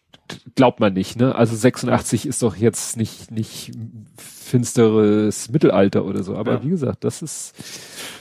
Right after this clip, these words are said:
Speaker 1: ja. Aber wie gesagt, so haben wir, äh, auch da, äh, eine Form von Retro-Gaming betrieben und haben halt
Speaker 2: Mhm.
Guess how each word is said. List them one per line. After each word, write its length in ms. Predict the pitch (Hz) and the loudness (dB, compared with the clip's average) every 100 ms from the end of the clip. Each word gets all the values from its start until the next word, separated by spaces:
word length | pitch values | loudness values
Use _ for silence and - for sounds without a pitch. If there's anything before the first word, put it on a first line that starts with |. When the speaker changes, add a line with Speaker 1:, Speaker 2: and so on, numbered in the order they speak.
| - _ | -20 _
Speaker 1:
ja. 260 | - 113 - _ _ _ _ _ _ _ _ _ _ _ _ _ - | 4 4 4 _ _ _ _ _ _ _ _ _ _ _ _ _ 0
Aber 160 | 147 135 | 2 4
wie 80 | |
gesagt, 280 | 135 98 107 | 0 -2 0
so 140 | 165 156 | 4 4
haben 140 | 170 | 4
wir, 320 | 160 151 139 _ _ _ - | 4 4 2 _ _ _ -18
äh, 320 | 147 139 139 | -16 -16 -10
auch 240 | - 151 - | 2 2 4
da, 520 | 127 131 170 196 - | 2 6 6 4 2
äh, 540 | 165 170 170 170 143 120 139 131 131 - 85 | 2 2 0 -2 -4 -6 -8 -10 -16 -18 -2
eine 180 | 139 147 | 2 2
Form 260 | - 147 139 | 4 0 2
von 200 | 151 127 | -2 0
Retro-Gaming 800 | 113 120 - 113 107 104 98 92 | 2 0 0 -2 2 2 -2 -12
betrieben 540 | - - 113 135 165 | -12 -8 -6 -6 -10
und 160 | 139 123 | -10 -4
haben 200 | 139 123 | -4 0
halt 180 | 127 | 0
Speaker 2:
Mhm. 40 | 127 | 0